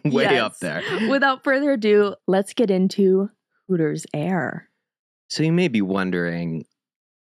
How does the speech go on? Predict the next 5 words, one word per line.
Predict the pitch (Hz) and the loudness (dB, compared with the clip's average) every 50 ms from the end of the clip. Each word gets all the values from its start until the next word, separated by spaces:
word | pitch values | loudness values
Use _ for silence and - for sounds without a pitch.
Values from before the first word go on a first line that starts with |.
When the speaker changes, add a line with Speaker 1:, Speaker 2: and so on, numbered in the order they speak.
| _ _ _ _ _ _ _ _ _ _ _ _ - | _ _ _ _ _ _ _ _ _ _ _ _ -16
Speaker 1:
what, | 107 101 107 110 117 143 190 202 190 - - - _ _ _ _ _ _ _ | -10 -8 -6 -4 0 0 0 0 0 -2 -4 -8 _ _ _ _ _ _ _
what | - 127 117 135 165 185 165 - - | -8 -4 0 0 0 0 -2 -4 -8
sort | - - - 147 135 131 123 120 | -6 -2 0 0 2 2 2 2
of | 113 107 104 98 95 98 - - | 2 2 0 0 -2 -6 -10 -10
situation | - - - 139 127 - - 127 107 107 104 98 101 104 - - - 98 90 90 90 90 82 - | -8 -4 -2 -2 -2 0 0 0 2 2 2 0 0 0 0 -2 -2 -2 -2 -4 -6 -6 -8 -10